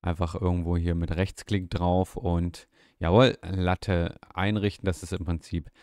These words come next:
das Latte-Dock. So, dann, äh, machen wir gleich mal Rechtsklick hier direkt auf die Arbeitsoberfläche. Da gibt es Arbeitsfläche und Hintergrundbild einrichten. Und hier haben wir dann die Möglichkeit, noch diverse Hintergrundbilder auch, äh, ja,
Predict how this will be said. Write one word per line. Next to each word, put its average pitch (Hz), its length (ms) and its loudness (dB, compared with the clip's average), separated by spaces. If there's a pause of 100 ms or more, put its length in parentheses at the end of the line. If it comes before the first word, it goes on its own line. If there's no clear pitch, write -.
(140)
das - 240 -6
Latte-Dock. 82 1120 -2 (540)
So, 170 240 10
dann, 143 320 8
äh, 123 200 6
machen 131 220 4
wir 156 60 6
gleich 139 200 6
mal 110 160 6
Rechtsklick - 560 2
hier 139 340 6
direkt 117 380 4
auf 110 180 2
die - 140 0
Arbeitsoberfläche. 113 1000 2
Da 104 80 4
gibt 98 220 0
es 104 120 0
Arbeitsfläche 101 640 2
und 98 100 2
Hintergrundbild 120 800 4
einrichten. 113 840 0 (640)
Und 107 220 4
hier 113 160 6
haben 104 100 6
wir 107 80 6
dann 104 140 4
die 98 80 6
Möglichkeit, 95 720 4
noch 98 280 2
diverse 92 680 2
Hintergrundbilder 95 920 4
auch, 87 460 -4
äh, 80 300 0
ja, 78 320 -2